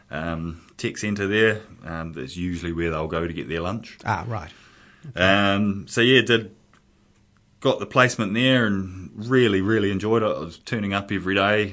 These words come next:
Speaker 1: got to the school holidays and I asked if I could come in throughout the school holidays.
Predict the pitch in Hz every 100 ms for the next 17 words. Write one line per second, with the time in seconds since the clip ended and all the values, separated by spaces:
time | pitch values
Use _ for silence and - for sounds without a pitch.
0 | 90 - 95 90 85 - 101 90 98 98
1 | 98 98 80 80 82 95 95 85 - 82
2 | - - 90 90 82 82 _ - 87 82
3 | - 76 - 87 90 90 87 90 92